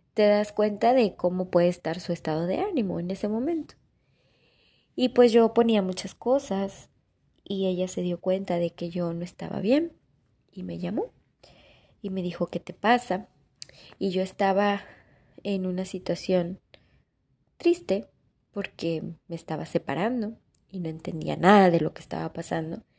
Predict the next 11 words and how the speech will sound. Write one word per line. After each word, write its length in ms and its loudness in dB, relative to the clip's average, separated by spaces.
y 60 -6
me 140 0
costaba 380 -2
mucho 420 0
trabajo 640 0
entender 540 -4
el 120 0
porqué 680 -6
de 140 -4
las 220 -8
cosas. 420 -6